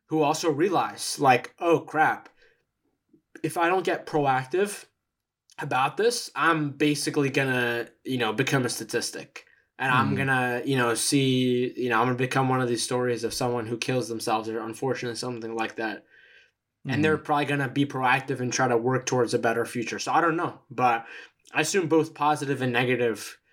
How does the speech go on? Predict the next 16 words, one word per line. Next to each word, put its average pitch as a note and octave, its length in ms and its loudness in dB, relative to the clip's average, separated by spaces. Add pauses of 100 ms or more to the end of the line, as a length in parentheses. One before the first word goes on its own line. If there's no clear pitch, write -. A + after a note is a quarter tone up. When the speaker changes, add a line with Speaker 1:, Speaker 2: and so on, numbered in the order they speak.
(160)
Speaker 1:
reactions B2+ 840 2 (420)
will C3 180 0
happen. B2+ 480 -2
But, A2+ 400 0 (880)
you D3 140 2
know, C#3 80 2
it - 60 0
just E3 180 2
reminds C#3 340 0
me C3+ 80 -2
that A#2+ 180 2
my B2 140 0
work B2 240 0
is A2+ 100 -6
more A#2+ 200 -2
important, A2+ 540 -2